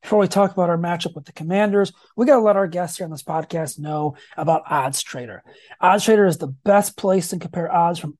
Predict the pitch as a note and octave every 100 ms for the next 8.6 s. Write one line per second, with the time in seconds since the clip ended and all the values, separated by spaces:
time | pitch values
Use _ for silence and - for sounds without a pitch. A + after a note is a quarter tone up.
0 | - F#3 G#3+ G3 F#3+ F#3 F3+ - - E3
1 | C#3+ - D#3 C#3+ - - C#3+ C3+ B2+ A#2
2 | - - - _ - F3 F#3 G#3 G3 F#3+
3 | F#3 F3+ F3+ F3+ E3 D3+ D#3 F3 F3+ E3+
4 | E3 E3+ F3 E3+ E3 - D#3+ E3 E3+ -
5 | E3 D#3+ D#3+ E3 D#3+ D3 - G#3+ - F#3
6 | F3 F3 E3+ - _ - F3+ E3+ F3 F3+
7 | D#3+ F3 F3 E3+ D3 C3+ A#3+ B3 B3+ A3+
8 | - A3 G#3+ G3+ G3+